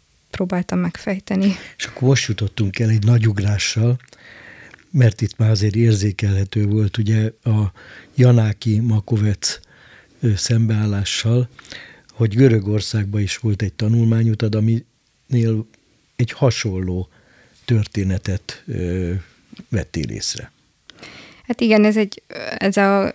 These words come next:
Speaker 1: ö, görög, ö, téma, amivel én foglalkozom, vagy nem is csak én, hanem egy csapattal foglalkozunk most már három éve.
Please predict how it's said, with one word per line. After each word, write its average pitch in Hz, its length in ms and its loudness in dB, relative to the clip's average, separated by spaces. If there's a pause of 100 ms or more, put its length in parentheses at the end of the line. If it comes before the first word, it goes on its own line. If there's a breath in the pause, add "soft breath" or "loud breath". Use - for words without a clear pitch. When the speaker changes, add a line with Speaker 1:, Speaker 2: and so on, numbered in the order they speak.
Speaker 1:
ö, 196 280 0
görög, 190 380 2 (920 loud breath)
ö, 180 100 2 (120)
téma, 196 420 2
amivel 185 320 2
én 180 80 0
foglalkozom, 185 840 -2
vagy 170 100 0
nem 175 120 0
is 180 100 -2
csak - 220 -8
én, 180 200 -2
hanem 180 280 0
egy 175 220 -4
csapattal 185 520 -6
foglalkozunk 190 800 -4
most 185 200 -6
már 185 200 0 (520 loud breath)
három 185 320 0
éve. 220 420 2